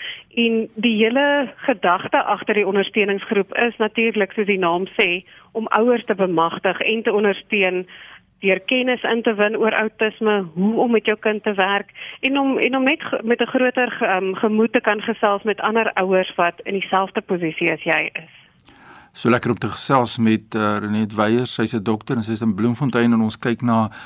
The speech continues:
Speaker 2: ouersondersteuning en kinders en hoe ons kinders met gestremthede hanteer. Renet, ek wil net gou vir jou ietsie vra oor die kwessie van ouers se betrokkenheid. Mense sluit aan by die proses.
Speaker 1: Ja,
Speaker 2: En
Speaker 1: ja,
Speaker 2: ons
Speaker 1: dis
Speaker 2: gaan
Speaker 1: reg.
Speaker 2: net voort, jy weet, maar ons soek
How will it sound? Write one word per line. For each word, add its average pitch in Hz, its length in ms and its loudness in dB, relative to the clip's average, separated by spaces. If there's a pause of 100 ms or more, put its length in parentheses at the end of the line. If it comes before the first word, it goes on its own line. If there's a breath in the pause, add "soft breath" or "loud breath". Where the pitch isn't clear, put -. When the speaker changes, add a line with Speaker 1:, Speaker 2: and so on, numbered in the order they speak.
(320 loud breath)
Speaker 2:
ouersondersteuning 117 1160 4
en 113 200 2
kinders 117 340 2
en 107 160 0
hoe 107 200 2
ons 113 240 0
kinders 113 320 2
met 113 120 0
gestremthede 110 560 0
hanteer. 110 540 0 (460 loud breath)
Renet, 143 300 2
ek 151 160 0
wil 196 100 4
net 214 160 2
gou 156 160 -4
vir 147 140 -2
jou 135 100 2
ietsie 139 280 -2
vra 120 420 4
oor 117 420 0 (300 loud breath)
die 113 140 0
kwessie 170 340 2
van 165 340 0
ouers 120 400 2
se 117 120 -4
betrokkenheid. 110 640 0
Mense 107 360 2
sluit 104 380 -2
aan 113 280 4
by 104 80 0
die 104 160 -2
proses. - 640 -2
Speaker 1:
Ja, 202 560 0
Speaker 2:
En 120 220 4
Speaker 1:
ja, 208 100 6
Speaker 2:
ons 151 220 2
Speaker 1:
dis - 80 -6
Speaker 2:
gaan 175 100 4
Speaker 1:
reg. 185 80 6
Speaker 2:
net 175 100 2
voort, 170 360 4
jy 110 80 4
weet, 117 200 4
maar 113 220 6
ons - 300 -2
soek 196 160 0